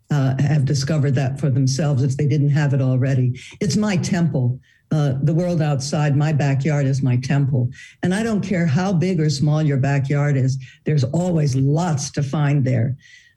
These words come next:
I have friends who have peregrine falcons who come in and sit on their window boxes in New York City, you know, forty floors up. So you can find it anywhere.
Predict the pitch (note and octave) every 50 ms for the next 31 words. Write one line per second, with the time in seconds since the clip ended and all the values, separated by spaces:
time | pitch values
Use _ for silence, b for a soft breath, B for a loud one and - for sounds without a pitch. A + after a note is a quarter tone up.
0 | _ - E3 F3+ F#3+ G3 F3+ F3 - - G3 F3+ E3+ E3+ F3 - F3 D#3 C#3 D#3
1 | C#3+ C#3+ B2+ - - E3 E3+ E3+ E3 D3+ D3+ D3 C#3 C3 C3 D3+ D3 E3 F#3+ -
2 | - C#3 C3+ B2+ C#3 C#3+ B2+ - D#3 D#3 D#3+ E3 D#3 D3+ D3+ C#3+ B2 C3 C3 C3+
3 | B B B B B - - - - F#3+ F3 F3 E3 D#3+ D#3+ D3+ C#3+ C#3+ C#3+ E3+
4 | G3 G3+ D#3+ D3+ C3+ B2 D3+ C#3+ C#3+ C3 - D3+ C#3 B2+ D3 C#3+ C#3+ D#3+ E3 D#3
5 | D3+ D3 C#3+ C3+ C3 C#3 - F#3 G3 E3+ C3+ B2+ C3 C3 C3 B B B - E3
6 | F3 D3+ C#3 C#3 C3+ C3 C3 - - - - - F3 E3 D#3 D#3+ D3+ B2+ - D#3
7 | D3+ D3 D3 D3 C3 F3 F#3 - - - - - - C#3+ C3 C3 C3 C3+ C3 B
8 | B B B B B _ _ - F#3 A#3+ - A3+ G3 F3+ - - F#3 E3 E3 D#3+
9 | D#3 C#3 B2+ C3+ - - - D3+ D3+ D3 C3 A#2+ A#2 A#2+ - B2 A#2+ A#2